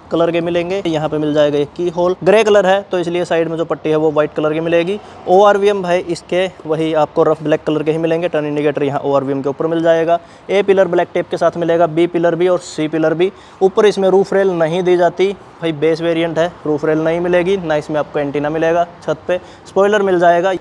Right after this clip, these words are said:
यहाँ पे मिल जाएगा हाई stop लैंप, Local for vocal के लिए यहाँ पे sticker है। Defogger, wiper, वॉशर कुछ नहीं मिलेगा। ये वाला part सभी variant में white color का ही मिलता है, और यहाँ पे glossy black मिलता है। कोई भी variant ले लो आप,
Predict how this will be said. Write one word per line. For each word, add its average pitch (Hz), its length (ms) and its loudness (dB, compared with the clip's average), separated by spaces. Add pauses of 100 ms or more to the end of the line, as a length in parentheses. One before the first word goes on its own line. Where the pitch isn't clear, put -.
यहाँ 160 180 2
पे 180 80 0
मिल 160 160 0
जाएगा 147 260 4
हाई 143 200 0
stop 143 260 -4
लैंप, 180 220 0 (200)
Local 165 260 0
for 160 160 2
vocal 156 260 -2
के 143 100 -4
लिए 143 160 -2
यहाँ 135 140 -4
पे 131 100 -4
sticker 170 380 -2
है। 165 100 2 (380)
Defogger, 190 340 2
wiper, 175 320 2
वॉशर 160 340 -2
कुछ 165 300 -6
नहीं 147 300 -4
मिलेगा। 185 420 2 (280)
ये 185 160 6
वाला 220 220 6
part 190 220 2
सभी 185 220 -2
variant 175 320 0
में 180 80 0
white 175 240 0
color 175 240 0
का 170 100 2
ही 185 100 -2
मिलता 175 300 0
है, 180 100 -2
और 185 200 -4
यहाँ 156 420 0
पे 170 300 -2
glossy 151 360 -2
black 156 260 -2
मिलता 151 260 -2
है। 156 140 -2
कोई 208 200 0
भी 220 120 -2
variant 185 300 0
ले 165 80 2
लो 160 120 2
आप, 165 180 2